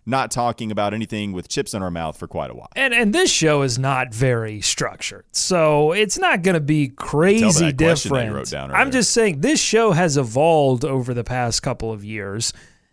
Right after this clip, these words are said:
Speaker 2: and, and we've broken down a lot of the structure that we had built up over the years. And so I'm just saying for people who have been, uh, uh, looking forward to our draft live shows for a few years now, it's just going to be different. It's just going to be different.
Speaker 1: It only goes up from where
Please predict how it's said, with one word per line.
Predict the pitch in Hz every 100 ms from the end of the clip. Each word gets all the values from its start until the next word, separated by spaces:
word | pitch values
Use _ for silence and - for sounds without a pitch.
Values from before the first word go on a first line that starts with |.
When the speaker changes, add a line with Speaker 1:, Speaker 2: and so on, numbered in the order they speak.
| _
Speaker 2:
and, | 143 156 156 156
and | 156 151
we've | 165 196 127
broken | 127 120 170 233 240 170
down | 135 165 196
a | 175
lot | 135 143
of | 147 127
the | 131
structure | - - 151 127 - 147 135 131 - _ _ _
that | - 131 156
we | 147
had | 156 131
built | 139 151 190
up | 262 262
over | 147 131
the | 123
years. | 120 123 123 135 - - _ _ _
And | 160 156
so | 208
I'm | 196
just | 233 -
saying | 240 254
for | 185 180
people | 196 262 269 254
who | 185 202
have | 165
been, | 180 175 160 151
uh, | - 156 160 147
uh, | 143 147
looking | 190 226
forward | 151 185 196 185
to | - 165
our | 156
draft | 131 143 165 151
live | 147 151 143
shows | - 139
for | 147
a | 127
few | 139 143
years | 165 302 233
now, | 143 190
it's | 214
just | 330
going | 392 359
to |
be | 311
different. | 240 135 185 269 269 196 151 107
It's | 120
just | 202 -
going | 220
to | 220
be | 208
different. | 131 151 175 - 117
Speaker 1:
It | 160
only | 202 196
goes | 165 165 117
up | 135 -
from | 131 113
where | 113 110 104